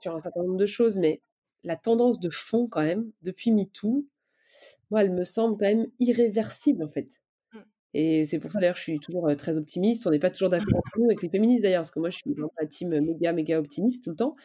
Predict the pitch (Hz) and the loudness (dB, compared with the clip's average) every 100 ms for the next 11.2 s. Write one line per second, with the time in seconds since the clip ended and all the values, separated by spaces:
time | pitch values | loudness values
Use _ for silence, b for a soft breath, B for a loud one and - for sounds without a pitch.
0 | B 240 233 - 180 180 170 165 165 160 | B 2 2 0 2 4 6 4 4 2
1 | 160 156 160 156 147 - _ - 240 214 | 2 0 0 2 0 -2 _ 0 2 2
2 | - - - 190 262 262 277 247 - 220 | -2 -12 -12 -2 2 4 4 2 -2 -2
3 | 233 262 - - - _ _ _ _ 190 | 0 0 -4 -18 -20 _ _ _ _ -4
4 | 185 208 247 - 196 190 190 196 240 247 | -2 0 0 0 0 0 2 2 0 0
5 | 233 247 247 180 202 220 220 208 269 285 | 0 0 0 0 4 4 2 0 -2 -4
6 | - _ _ _ _ _ _ - 175 208 | -10 _ _ _ _ _ _ -8 -4 -2
7 | 254 - - _ _ _ 180 185 - 240 | -2 -4 -20 _ _ _ -6 -6 -2 2
8 | 226 226 190 160 160 165 175 196 285 - | 4 4 4 2 -2 0 2 2 0 -4
9 | 190 - 214 208 190 165 - 208 160 147 | -8 -8 -6 -4 -6 -4 -2 2 0 -2
10 | 190 190 175 185 190 165 170 165 165 156 | -2 -2 0 -2 -2 -2 -2 -2 -4 -2
11 | 233 285 | -2 -2